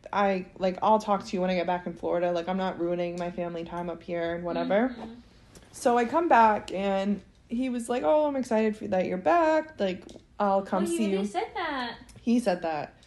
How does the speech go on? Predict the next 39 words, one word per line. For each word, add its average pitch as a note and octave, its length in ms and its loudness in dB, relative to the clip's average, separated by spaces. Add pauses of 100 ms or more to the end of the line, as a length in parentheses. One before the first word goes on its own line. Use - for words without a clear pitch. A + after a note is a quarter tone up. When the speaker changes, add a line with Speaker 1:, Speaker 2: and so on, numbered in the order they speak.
(120)
Speaker 2:
Wow. D4 240 -4
Speaker 1:
Yeah, G3 420 4
he's G#3 300 -2
like, F#3+ 180 0
"I'll G#3 220 4
come G#3 200 2
see G#3 400 -2
you F#3+ 400 -2
on F#3+ 180 -2
Friday A#3+ 560 2
so, G#3+ 180 -4
like, G3 300 2
we G3 100 -8
can F#3+ 180 -4
actually F#3 320 -4
have E3+ 120 -4
a - 40 -14
face-to-face E3 680 -6
talk." C4 400 0
Now, G3+ 120 0
this D#4 140 0
is A4 120 0
Speaker 2:
Yeah. C#4+ 40 -6
Speaker 1:
two B3+ 180 -2
months G#3 220 0
of F#3 80 -4
not F3+ 180 -2
seeing E3 220 -8
each - 180 -10
other. - 300 -10 (200)
Speaker 2:
Oh D#4 160 -6
my E4+ 160 -6
g- C4 100 -4 (840)
Speaker 1:
So, C4+ 580 8
Friday F4+ 440 4
comes A#3+ 240 -2
along G#3+ 600 0 (160)
and, A3+ 760 0 (580)
actually, F#3 440 -2